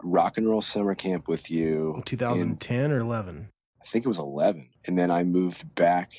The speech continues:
Speaker 1: to Pennsylvania.
Speaker 2: Well, I, I tell you what, I'm doing rock and roll summer camp again, and I'm gonna need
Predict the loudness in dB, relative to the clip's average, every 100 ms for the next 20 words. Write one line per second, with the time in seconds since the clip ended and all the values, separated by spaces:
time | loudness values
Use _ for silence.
0 | -20 -18 -16 -10 -8 -8 -4 -4 -6 -14
1 | -6 -4 -2 -2 -2 0 2 2 2 0
2 | -2 0 -2 -2 -4 -2 -4 -2 -4 -6
3 | -6 -4 -4 -6 -8 -8 -6 -8 -6 -8
4 | -8 -8 -10